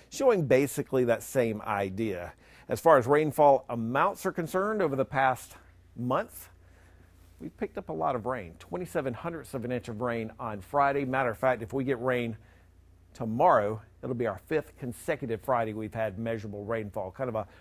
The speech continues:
crazy stat there. The good news is our pollen levels will improve tomorrow because of the rain, but today pollen levels still pretty high. If you are suffering from seasonal allergies at this point, you can blame the tree pollen.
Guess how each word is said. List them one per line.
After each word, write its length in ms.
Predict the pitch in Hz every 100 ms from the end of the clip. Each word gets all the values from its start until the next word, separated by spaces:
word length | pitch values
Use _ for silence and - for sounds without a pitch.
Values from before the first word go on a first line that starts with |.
| -
crazy 480 | - 147 143 147 135
stat 420 | 123 - 131 113
there. 220 | 123 120 98 - -
The 80 | 175
good 180 | 185 285
news 220 | 247 160
is 140 | 165
our 120 | 143 131
pollen 360 | - 226 196
levels 400 | 151 123 117 113
will 220 | 117 123
improve 420 | 110 127 139 139 113
tomorrow 300 | 123 113 104
because 480 | 101 - 175 202
of 80 | 151
the 80 | 120
rain, 300 | 120 117 131
but 140 | 127 -
today 280 | 131 127
pollen 360 | 123 127 127 123
levels 300 | 120 113 117
still 180 | - 135
pretty 280 | - 127 113
high. 280 | 120 120 - - - -
If 180 | - 135
you 160 | 135 131
are 220 | 165 165
suffering 600 | 160 - 147 143 131 131 120 -
from 280 | 151 143
seasonal 400 | 120 160 151 127
allergies 560 | 113 123 123 117 110 98
at 100 | 110
this 140 | 120
point, 240 | - 127 117
you 80 | 117
can 260 | 113 104
blame 640 | 104 131 147 165 190 196 202
the 80 |
tree 280 | 196 - 175
pollen. 520 | - - 107 95 87